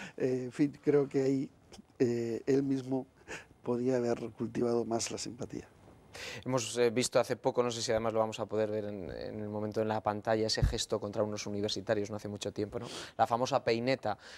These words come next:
Speaker 2: Luego ha habido, bueno, pues momentos también incómodos con la prensa, incómodos con estudiantes, incómodos en general.
Speaker 1: Bueno, lo que pasa es que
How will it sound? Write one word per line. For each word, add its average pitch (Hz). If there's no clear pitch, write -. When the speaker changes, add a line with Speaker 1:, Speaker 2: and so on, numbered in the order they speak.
Speaker 2:
Luego 123
ha -
habido, 139
bueno, 120
pues 113
momentos 120
también 139
incómodos 143
con 151
la 143
prensa, 156
incómodos 135
con 143
estudiantes, 147
incómodos 131
en 120
general. 110
Speaker 1:
Bueno, 107
lo 101
que 113
pasa 127
es 123
que 123